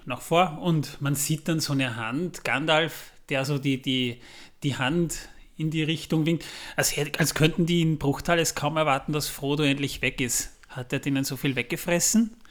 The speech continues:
Das ist wirk-, wirklich so, als würden die ihn zeremoniell verabschieden, dass er endlich geht.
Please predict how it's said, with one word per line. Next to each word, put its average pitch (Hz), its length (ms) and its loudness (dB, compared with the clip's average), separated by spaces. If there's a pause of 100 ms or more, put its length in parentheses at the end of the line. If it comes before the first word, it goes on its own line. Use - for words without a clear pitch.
(140)
Das 151 120 6
ist 175 120 6
wirk-, 202 180 8
wirklich 233 300 10
so, 226 140 10
als 214 160 6
würden 214 240 8
die 208 100 4
ihn 202 140 10
zeremoniell 180 800 6
verabschieden, 190 580 6
dass 185 160 4
er 190 80 6
endlich 165 440 2
geht. 143 340 4